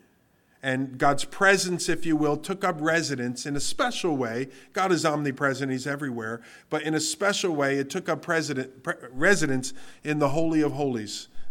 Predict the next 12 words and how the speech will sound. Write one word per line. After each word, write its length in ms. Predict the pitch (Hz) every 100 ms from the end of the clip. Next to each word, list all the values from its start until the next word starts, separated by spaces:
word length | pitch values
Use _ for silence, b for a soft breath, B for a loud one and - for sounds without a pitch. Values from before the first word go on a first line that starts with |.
| -
there. 340 | 120 101 82 - _ _ - - _ -
That's 260 | 160 - -
the 100 | 160
glory 640 | 147 151 190 196 190 180
of 200 | 160 135
God. 440 | 135 123 98 - _ _ b b b b
And 180 | 139 139
that 280 | 175 220 147
glory 480 | 160 190 240 247 214
of 200 | - 147
God 340 | 175 160 143
appeared, 920 | 139 - 262 269 175 120 120 135 131